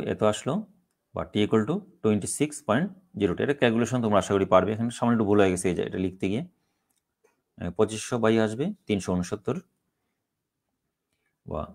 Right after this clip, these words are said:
টোয়েন্টি সিক্স পয়েন্ট জিরো টু ঘন্টা পর্যন্ত জাহাজদ্বয় পরস্পর যোগাযোগ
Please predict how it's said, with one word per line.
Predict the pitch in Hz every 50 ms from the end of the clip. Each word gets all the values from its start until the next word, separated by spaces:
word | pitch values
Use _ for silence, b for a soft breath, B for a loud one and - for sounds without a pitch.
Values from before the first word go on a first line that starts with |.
| _ _ _ _ _ _ _
টোয়েন্টি | - 117 113 107 120 - -
সিক্স | 165 156 - -
পয়েন্ট | - 107 123 165 185 - - - - _ _ _ _ -
জিরো | 110 95 113 113 123
টু | 117 135 127
ঘন্টা | 101 101 110 113 120 117
পর্যন্ত | 107 113 107 104 113 117 117 - 165 208 - - _ _ _ - -
জাহাজদ্বয় | 85 95 95 95 95 98 107 123 160 220 220 - _ _ _ _ _ _ _ _ _ -
পরস্পর | 117 104 - - - 123 113
যোগাযোগ | 104 107 98 98 98 127 175